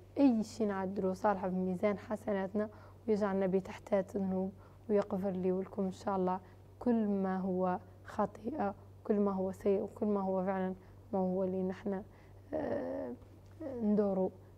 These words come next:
نحصلوه وبكل جهد وبكل طاقة،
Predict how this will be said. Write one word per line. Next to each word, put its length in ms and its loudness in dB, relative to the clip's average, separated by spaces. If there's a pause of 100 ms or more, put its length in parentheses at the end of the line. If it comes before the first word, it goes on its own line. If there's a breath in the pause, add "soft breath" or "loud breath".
(320)
نحصلوه 720 2 (720)
وبكل 920 2
جهد 400 4
وبكل 340 2
طاقة، 540 2